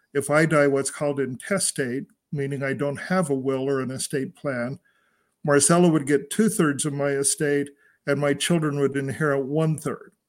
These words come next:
So in my specific case, let's suppose I died without a will, Christian would now have five new partners. It's a fifty-fifty partnership.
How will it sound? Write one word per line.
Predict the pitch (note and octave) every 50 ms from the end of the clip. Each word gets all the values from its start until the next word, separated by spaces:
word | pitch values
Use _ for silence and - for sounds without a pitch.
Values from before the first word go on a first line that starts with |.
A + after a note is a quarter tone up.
| _ - - _ _ _ _ _ F#2+ - _
So | - - - F3+ E3 E3 D#3+ D#3 - -
in | G3+ F3+ D3
my | D#3 E3+ F#3+ G#3
specific | G3 - - - - - - G#3+ - - F#3+ C#3+ -
case, | - - D3 C#3+ D3 C#3+ C#3 - - _ _ _ _ _ _ _
let's | E3+ E3+ E3+ E3+
suppose | - E3+ - E3+ E3 D3+ D3
I | D#3 D3
died | C3+ D3 C#3+ D3 D3 C3+
without | C#3+ C#3 - D3 C#3 C3+
a | C3
will, | C3 D3+ E3+ E3+ D3 C3 C3 B2+ - - _ _ _ _ _ _ _
Christian | - - G3+ G3+ G3 G3 - F#3+ E3
would | D#3+ D#3+ D3
now | C#3+ D3+ D#3 D3+ C#3+
have | - E3+ E3 D3 C#3 -
five | - - F3 E3+ E3+ F3 E3+ D3 C#3
new | D3 D#3 D3+
partners. | C3+ - - - C#3 C3 A#2+ - - G#2 - - _ - - - _ _ _ _ _ _ - _ _ _ _ _ _ _ _ _ _ _ _ _ _ -
It's | - C#3 - D3+
a | C#3
fifty-fifty | - - F#3 F3 F3+ - F#3 E3+ - - F3 - - - C#3+
partnership. | - - - D3 C3 B2+ - - A#2 C3 - - D3 C3 G#2+ - -